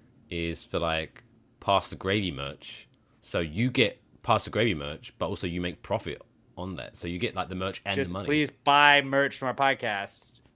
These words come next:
Speaker 2: so they get something for their, yeah, I like that.
Speaker 1: It's like a double gift.
Speaker 2: It's like a charity, but my wallet is the charity.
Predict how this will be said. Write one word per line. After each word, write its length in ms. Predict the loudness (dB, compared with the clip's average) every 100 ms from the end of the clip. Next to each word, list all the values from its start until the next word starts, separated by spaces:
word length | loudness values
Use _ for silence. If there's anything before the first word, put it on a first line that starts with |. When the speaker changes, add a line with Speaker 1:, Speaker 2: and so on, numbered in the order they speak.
| _ _
Speaker 2:
so 180 | -12 -2
they 200 | 2 2
get 180 | 0
something 320 | -4 -4 -4 -4
for 320 | 0 2 2
their, 200 | 0 0
yeah, 280 | 4 4 2
I 80 | -2
like 240 | -2 -4
that. 300 | -8 -12 -16 _ _ _ _ _ _ _ _ _ _ _ _
Speaker 1:
It's 140 | -16 -12
like 100 | -6
a 60 |
double 240 | -2 -2 -2
gift. 320 | -10 -12 -8
Speaker 2:
It's 80 | -2
like 100 | 0
a 60 |
charity, 640 | 4 8 10 10 8 0 -8 _ _ _
but 320 | -2 2 2
my 220 | 2 2
wallet 440 | 4 6 6 6 2
is 220 | -4 -8
the 100 | -12
charity. 640 | -10 -10 -10 -12 -18 -20